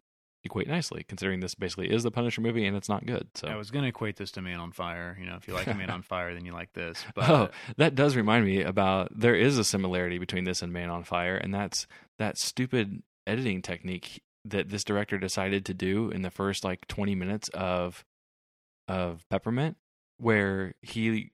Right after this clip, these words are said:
Speaker 1: like, he'll be looking at Jennifer Garner as she's healing herself in the van, and he,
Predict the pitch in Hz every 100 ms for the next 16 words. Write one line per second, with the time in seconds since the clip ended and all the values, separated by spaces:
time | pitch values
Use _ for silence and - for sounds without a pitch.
0 | - 101 98 - - 117 110 107 104 101
1 | 107 113 101 98 101 - 95 92 92 92
2 | 92 92 90 90 92 90 - - - -
3 | 98 92 90 - 90 90 87 92 92 87
4 | - - - - 101 107 101 92